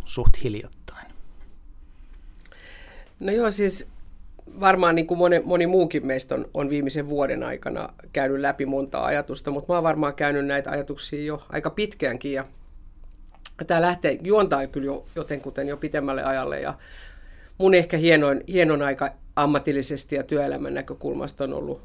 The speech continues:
Speaker 2: ollut saada työskennellä Artekin toimitusjohtajana, joka oli sellainen niin kuin kulttuurin ja liike-elämän ja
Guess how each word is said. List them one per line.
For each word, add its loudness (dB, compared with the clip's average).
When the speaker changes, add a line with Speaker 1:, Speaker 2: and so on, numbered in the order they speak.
Speaker 2:
ollut -4
saada -2
työskennellä -2
Artekin -4
toimitusjohtajana, -4
joka -6
oli 0
sellainen 2
niin 4
kuin -2
kulttuurin 4
ja 0
liike-elämän 2
ja -2